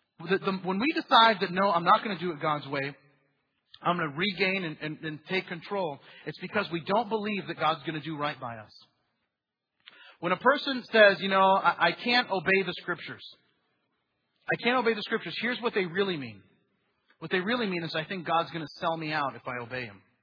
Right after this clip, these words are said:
The reason that people get into relationships that they know that God would not have them be involved in is because they, here's what they, they ultimately believe. "If I let this pass, this relationship pass me by, I don't believe that God's gonna do right by me by bringing the perfect person for me."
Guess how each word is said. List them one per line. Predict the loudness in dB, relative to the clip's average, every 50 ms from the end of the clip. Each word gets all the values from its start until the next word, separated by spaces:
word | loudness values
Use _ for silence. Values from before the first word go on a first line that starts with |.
| _ _ _ _ _ _ _ _ _ _ _ _ _ _ _ _ _ _ _ _ _ _ _ _ -6
The | -2 0
reason | 2 2 2 2 4 4
that | 4 4 4 4
people | 0 0 2 0 0 2
get | 2 2 2
into | 2 0 -2
relationships | 0 2 4 4 4 2 0 -4 -8 -8 -8 -8 -8 -10 -12 -14
that | -8 -4
they | -2 -2 -2
know | 0 2 2 2 2 0
that | -4 -6 0
God | 4 6 6 6 4 2
would | -2 0
not | 0 0 2
have | 2 0 0 0
them | -2 -6 -6
be | -6 -6
involved | -6 -4 0 2 2 2 0 -2 -8
in | -12 -12 -14 -18 -20 -16 -14
is | -12 -10 -10
because | -8 -4 -2 -2 -2 0 -2
they, | -4 -4 -2
here's | -2 -2 -2 -2
what | -4 -2
they, | -2 -2 -2 -4 -6
they | -4 -4 -4 -6 -10 -20 _ _ 4
ultimately | 4 4 4 4 0 -6 -4 -4 -4 -4
believe. | -2 -2 -2 -2 -4 -6 -10 -14 -20 _ _ _ _ _ _ _ _ _ _ _ _ _ _ _ _ _ _ _ _ _ _ _ _ _ _ _ _ _ -12
"If | -4 0
I | 0 2 2
let | 2 0 0 -2
this | -8 -10 -6 -2
pass, | 0 0 0 -2 -6 -10 -12
this | -10 -10 -6
relationship | -2 -2 -2 -2 -2 -6 -8 -8 -8
pass | -4 0 0 0 -2 -4 -10
me | -6
by, | -2 0 2 2 2 0 -4 -10 -12 -6
I | -4 -4 -4 -2
don't | -2 -4 -4 -4
believe | -4 -6 -6 -6 -6
that | -8 -10 -4
God's | -2 0 0 -2 -2 -6
gonna | -8 -8 -8 -8
do | -10 -8
right | -6 -4 -4 -4 -4 -4
by | -6 -6 -6
me | -6 -8 -8
by | -8 -8 -8 -8
bringing | -10 -10 -10 -10 -12
the | -14 -14
perfect | -14 -14 -14 -14 -16 -20 _
person | -18 -18 -18 -18 -20 -20
for | -20 -18 -18 -18
me." | -20